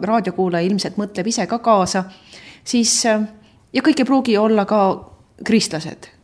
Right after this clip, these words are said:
kõik ei pruugi olla kristliku taustaga. Et, äh, võib-olla on paljudele tekkinud selline küsimus, kas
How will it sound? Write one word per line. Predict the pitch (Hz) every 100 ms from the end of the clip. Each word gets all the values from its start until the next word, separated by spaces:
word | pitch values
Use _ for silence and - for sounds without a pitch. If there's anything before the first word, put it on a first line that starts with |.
| -
kõik | 202 208
ei | 190
pruugi | 190 190
olla | 180 180 175 170
kristliku | 185 190 180 175 175
taustaga. | 180 180 - 127 - - - _ - - - - - -
Et, | 180 185 -
äh, | 190 180 208 - - _ -
võib-olla | 294 277 277
on | 254
paljudele | 277 285 240 233
tekkinud | 254 254 214 208
selline | 247 226
küsimus, | 202 262 262 180 185
kas | - 208